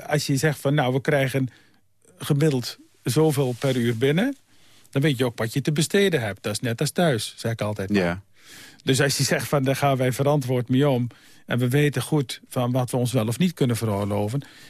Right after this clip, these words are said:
Speaker 1: Als je vijfendertighonderd mensen daarover mee laat denken, wordt het een stuk makkelijker. Dus wat je ziet is dat dat vaak, eh, tot iets van het management wordt, eh, gezien. Terwijl ik denk,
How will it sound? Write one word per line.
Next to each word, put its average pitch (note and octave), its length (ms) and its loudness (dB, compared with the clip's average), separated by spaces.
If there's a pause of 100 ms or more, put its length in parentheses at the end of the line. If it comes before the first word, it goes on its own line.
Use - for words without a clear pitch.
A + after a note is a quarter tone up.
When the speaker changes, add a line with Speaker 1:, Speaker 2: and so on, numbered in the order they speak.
(140)
Speaker 1:
Als D3+ 160 0
je E3+ 100 2
vijfendertighonderd D3+ 680 2
mensen F#3 260 0
daarover C3 320 2
mee A2 200 2
laat G#2+ 160 0
denken, A#2 260 0
wordt D#3+ 160 0
het C#3 80 -2
een C#3 60 0
stuk B2+ 240 -2
makkelijker. C#3+ 520 -2 (1040)
Dus B2 140 2
wat C#3 200 2
je C3+ 60 0
ziet D#3+ 200 2
is B2+ 100 -2
dat A#2+ 180 -2
dat A#2 200 -4
vaak, A2 460 -6 (120)
eh, E3 120 2 (100)
tot A#2+ 180 -2 (220)
iets A#2+ 220 -2
van G#2+ 160 -2
het G#2 140 -4
management B2 460 2
wordt, D3 320 0 (120)
eh, C#3 640 2
gezien. D#3+ 380 0 (720)
Terwijl A2 220 2
ik A2+ 160 0
denk, A2 220 0